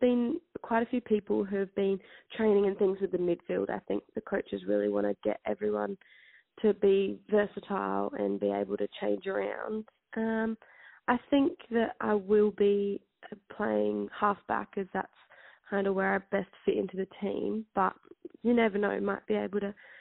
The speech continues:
have a go in the midfield, but I feel like, yeah, my position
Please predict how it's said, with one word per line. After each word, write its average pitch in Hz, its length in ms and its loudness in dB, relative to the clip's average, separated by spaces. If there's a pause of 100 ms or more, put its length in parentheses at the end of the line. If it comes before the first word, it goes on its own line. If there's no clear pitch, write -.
(120)
have 220 180 2
a 214 40 4
go 214 220 2
in 214 60 2
the 214 200 2
midfield, 226 340 0 (100)
but 202 200 -2
I 196 80 -6 (120)
feel 202 340 2 (420)
like, - 200 0 (220)
yeah, - 240 -4
my 208 180 0
position 196 680 -4